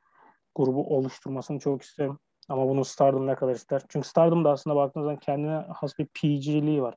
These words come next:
P G bir yanı var yani. Hani. Ee, tamam hani arada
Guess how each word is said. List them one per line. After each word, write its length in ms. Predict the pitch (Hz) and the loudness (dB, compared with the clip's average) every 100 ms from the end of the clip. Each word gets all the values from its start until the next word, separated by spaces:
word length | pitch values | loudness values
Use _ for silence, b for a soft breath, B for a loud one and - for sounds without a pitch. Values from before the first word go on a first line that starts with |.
| _ | _
P 120 | 139 | -6
G 320 | 127 143 139 | -4 -2 -2
bir 60 | 135 | -2
yanı 240 | 131 139 | -2 0
var 120 | 127 117 | -2 -4
yani. 220 | 113 123 | -8 -10
Hani. 160 | 143 - _ _ b b b b b _ 156 | -12 -12 _ _ b b b b b _ 0
Ee, 440 | 135 131 135 - - 185 - | 2 2 0 0 -4 -6 -2
tamam 260 | 143 139 | -2 0
hani 200 | 139 139 | -2 -2
arada 580 | - 135 131 135 139 196 | 0 0 2 2 0 -4